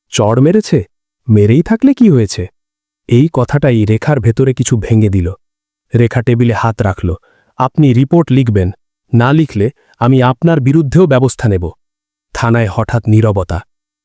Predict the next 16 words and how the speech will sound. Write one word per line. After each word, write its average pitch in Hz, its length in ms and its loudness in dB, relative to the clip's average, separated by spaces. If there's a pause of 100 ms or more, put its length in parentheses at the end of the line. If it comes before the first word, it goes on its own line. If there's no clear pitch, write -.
সুরেশ 135 340 0 (120)
চোখ 180 320 0
বড় 117 260 0
করে 147 200 0
বলল, 98 260 -2 (520)
"তুমি 196 160 2
কে? 202 200 0 (540)
এত 135 200 -4
সাহস 226 360 0
কোথা 160 240 0
থেকে 123 180 -2
পেলে?" 90 240 -2 (580)
রেখা 117 300 0
কিছু - 260 -2
বলল 104 280 2
না। 85 160 0